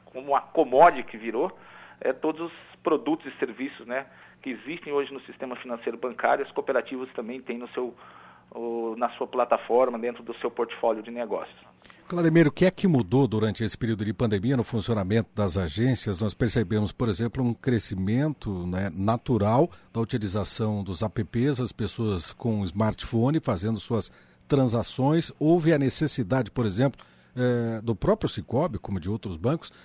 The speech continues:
Speaker 2: de aperfeiçoarem esses serviços, melhorarem, eh, esse tipo de atendimento, já que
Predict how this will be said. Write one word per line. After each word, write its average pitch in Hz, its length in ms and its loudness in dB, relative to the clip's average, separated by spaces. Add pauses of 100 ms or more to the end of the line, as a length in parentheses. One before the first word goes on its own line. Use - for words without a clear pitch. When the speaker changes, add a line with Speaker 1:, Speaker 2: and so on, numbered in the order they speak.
(240)
Speaker 2:
de 120 160 2
aperfeiçoarem 131 960 0
esses 104 240 -2
serviços, 101 560 -4
melhorarem, 127 640 2 (340)
eh, 117 240 2
esse 160 320 2
tipo 165 300 -4
de 123 80 2
atendimento, 117 540 2
já 139 260 2
que 180 380 0